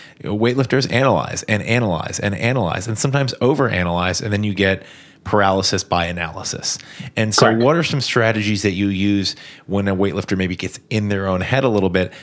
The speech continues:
Speaker 1: to reel them back, to simplify a little bit? Because I do think that that's, that's a hump that all weightlifters come through in their development, is that they start to overanalyze, and that starts to, that starts to hurt their development. And someone has
Speaker 2: Yeah.
Speaker 1: to reel them back.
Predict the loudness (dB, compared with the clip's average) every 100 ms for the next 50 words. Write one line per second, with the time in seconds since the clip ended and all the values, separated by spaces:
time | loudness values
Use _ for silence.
0 | -12 -2 0 0 0 2 2 2 0 0
1 | 0 0 -4 -16 -10 -6 -4 -2 -2 -2
2 | 0 0 0 -2 -6 -12 _ -8 -4 -4
3 | 0 0 2 0 -2 -2 -2 0 0 0
4 | 0 0 -2 -4 -2 -2 0 -2 -4 -10
5 | -6 -2 0 2 0 -2 -2 2 4 4
6 | 2 0 0 -2 0 -4 0 0 0 0
7 | -2 0 0 0 -2 -2 -2 0 0 0
8 | 0 0 0 0 2 0 0 0 0 -2
9 | -4 -10 -12 -2 0 0 0 0 0 -2
10 | 0 0 2 0 -4 _ _ _ _ _
11 | _ _ _ -4 -2 -2 -4 -2 -2 -2
12 | -4 -4 -6 -6 -12 -14 -10 -4 0 2
13 | 4 4 4 4 2 2 0 -2 -4 -8
14 | -16